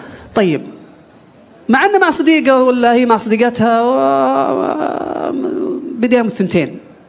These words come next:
عادي. طيب، ليش هذا أخوك ولا أختك وأقرب الناس لك؟ ليش هذا الخوف؟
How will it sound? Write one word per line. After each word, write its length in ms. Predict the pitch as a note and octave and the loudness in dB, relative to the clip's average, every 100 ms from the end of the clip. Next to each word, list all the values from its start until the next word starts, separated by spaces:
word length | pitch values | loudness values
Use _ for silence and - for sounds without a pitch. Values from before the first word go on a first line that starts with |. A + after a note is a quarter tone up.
| - _ - - - - | -20 _ -20 -20 -14 -4
عادي. 360 | F#3+ D3+ C#3+ - - - - - | -4 -2 -6 -10 -20 -20 -20 -6
طيب، 220 | F#3 E3+ | -2 0
ليش 280 | E3+ D#4 D4+ | 2 2 2
هذا 180 | D4+ C4 | 2 0
أخوك 360 | A#3 D4 D#4+ A3+ | 0 0 0 0
ولا 140 | A#3 | -2
أختك 340 | C4+ - C4 | -4 -4 -2
وأقرب 1600 | G#3 G#2 G#2 G#2 G#2+ G#2 G#2 A2 - A3+ - - - - C4 C#4+ B3 | -2 -2 -2 -2 -2 -2 -4 -6 -10 -12 -16 -20 -12 -4 0 2 2
الناس 340 | B3 C4+ - | 2 0 2
لك؟ 220 | C#4 C#4+ | 0 0
ليش 240 | A3+ D#4+ D4+ | 2 2 2
هذا 120 | C#4+ | 0
الخوف؟ 380 | B3 - D4+ G#3+ | 0 2 2 2